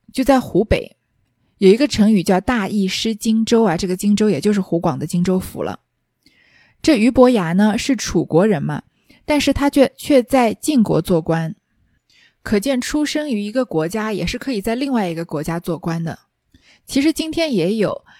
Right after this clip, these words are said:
像出生在奥地利的阿诺德施瓦辛格啊，他本身是个演员，还是个健美先生，但是他后来就在加州做了州长。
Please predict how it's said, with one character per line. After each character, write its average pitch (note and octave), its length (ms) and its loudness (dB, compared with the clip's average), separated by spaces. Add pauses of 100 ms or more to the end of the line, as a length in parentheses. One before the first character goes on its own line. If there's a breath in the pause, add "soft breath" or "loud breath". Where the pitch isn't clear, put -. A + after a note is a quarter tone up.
(180 soft breath)
像 C4 180 0
出 C#4+ 180 0
生 D4+ 160 -2
在 C#4+ 140 2
奥 C4 180 2
地 B3+ 200 -4
利 A#3+ 260 -2
的 E3 400 0
阿 A3+ 140 0
诺 A3 160 2
德 F3+ 120 2
施 A#3+ 220 -2
瓦 F3 160 0
辛 G3+ 240 -2
格 D#3+ 160 -2
啊， D#3+ 100 -4
他 G3 140 -4
本 E3 180 -2
身 G#3 160 0
是 G#3+ 140 -2
个 F#3+ 80 0
演 D#3+ 260 -2
员， D3 280 -4
还 F3 120 -6
是 G3 120 -2
个 G3+ 40 0
健 G3+ 220 -4
美 E3 140 -4
先 F#3+ 260 -2
生， D3 220 -6 (240 soft breath)
但 A#3 120 2
是 G#3+ 120 0
他 G#3+ 120 0
后 G#3+ 140 -2
来 E3+ 140 2
就 G3+ 100 0
在 F#3 160 2
加 G3+ 220 -2
州 G3 180 0
做 G3 140 0
了 D3+ 100 0
州 G3+ 220 0
长。 - 320 -6